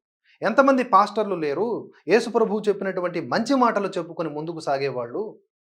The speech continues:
ఎంతమంది పాస్టర్లు లేరు, మంచిని చెప్పుకొని ముందుకు సాగేవాళ్ళు? నీవు ఉన్నావు. ఎలా స్టార్ట్ అయ్యావు నీ జీవితం?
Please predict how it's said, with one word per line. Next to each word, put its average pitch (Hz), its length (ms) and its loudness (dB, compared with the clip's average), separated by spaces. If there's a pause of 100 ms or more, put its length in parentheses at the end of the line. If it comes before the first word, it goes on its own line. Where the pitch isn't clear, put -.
ఎంతమంది 233 400 2
పాస్టర్లు 202 500 0
లేరు, 175 300 -6 (200)
మంచిని 226 320 0
చెప్పుకొని 190 400 -4
ముందుకు 175 260 -8
సాగేవాళ్ళు? 143 580 -4 (520)
నీవు 262 260 0
ఉన్నావు. 247 480 -2 (100)
ఎలా 196 200 6
స్టార్ట్ 233 300 4
అయ్యావు 240 200 4
నీ 220 100 -2
జీవితం? 196 480 -8